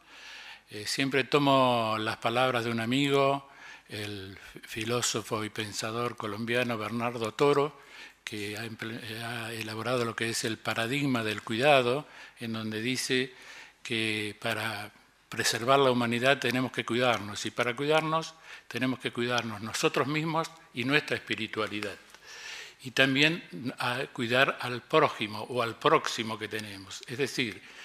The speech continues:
que cuidándonos nosotros y nuestro prójimo, cuidaremos a la humanidad. Y eso es lo que estamos haciendo aquí en la provincia de Entre Ríos. Estoy seguro que si seguimos por esta senda,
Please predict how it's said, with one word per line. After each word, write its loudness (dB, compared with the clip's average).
que -4
cuidándonos 6
nosotros 0
y -8
nuestro 0
prójimo, 4
cuidaremos 2
a 6
la 4
humanidad. -6
Y 2
eso 0
es 2
lo 2
que -2
estamos 0
haciendo -2
aquí 2
en 6
la 2
provincia 0
de -2
Entre -2
Ríos. -2
Estoy 2
seguro 4
que -8
si -6
seguimos -2
por -4
esta -6
senda, 0